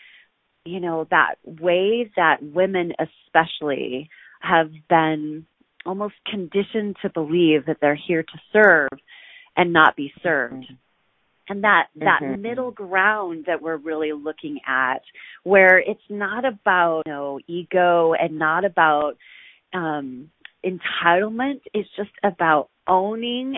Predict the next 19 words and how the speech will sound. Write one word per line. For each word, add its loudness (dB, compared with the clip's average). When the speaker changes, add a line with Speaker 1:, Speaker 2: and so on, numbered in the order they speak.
Speaker 1:
and -8
claiming -2
and 4
embodying, 2
you -4
know, -2
your 0
version -2
of 6
what 2
queen -10
means -4
to -16
you. 4
You 0
know, 4
so 2
for 2
me, -2